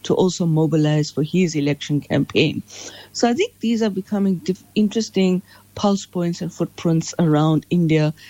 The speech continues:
and how other neighbors are reacting to India. Some may argue, and some analysts have argued this, that is also related to how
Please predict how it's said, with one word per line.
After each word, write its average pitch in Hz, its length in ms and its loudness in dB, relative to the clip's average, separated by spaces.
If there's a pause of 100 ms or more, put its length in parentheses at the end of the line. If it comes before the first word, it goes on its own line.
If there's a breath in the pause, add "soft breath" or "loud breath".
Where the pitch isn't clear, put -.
(140 loud breath)
and 180 180 2
how 170 400 0
other 170 220 -2
neighbors 160 480 -2
are 156 160 0
reacting 160 560 -2
to - 140 -12
India. 135 440 -2 (720 loud breath)
Some 202 340 0
may 180 220 0
argue, 170 400 -2
and 151 100 -2
some 180 280 -4
analysts 165 520 -2
have 185 260 -2
argued - 360 -8
this, 107 300 -6 (360 loud breath)
that 190 140 2
is 185 160 0
also 185 300 -2
related 165 480 -2
to 170 120 -8
how 160 380 0